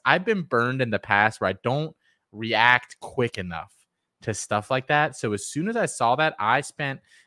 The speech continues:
a ton of fob on him that week, and then now he's sucked, and I'm considering dropping <laughs> him. So that was a, a, a lesson there for me.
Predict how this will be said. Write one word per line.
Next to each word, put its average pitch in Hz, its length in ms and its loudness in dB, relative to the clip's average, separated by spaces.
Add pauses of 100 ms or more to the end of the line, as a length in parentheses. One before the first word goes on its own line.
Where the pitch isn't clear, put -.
(160)
a 110 100 -6
ton - 360 -2
of 123 120 -2
fob 113 360 2
on 135 140 0
him 147 180 -6
that 151 180 -2
week, 180 320 -6 (360)
and 135 180 2
then 139 220 4
now 127 200 4
he's 107 220 -2
sucked, 113 260 0
and 107 80 -2
I'm 98 100 -4
considering 98 440 -6
dropping 104 500 -4
<laughs> - 40 -10
him. 175 240 -2 (340)
So 117 800 6
that 147 220 4
was 143 180 -2
a, 127 60 2
a, 98 600 0
a - 20 -4
lesson 98 440 -4
there 95 240 -4
for 92 180 -10
me. 90 400 -10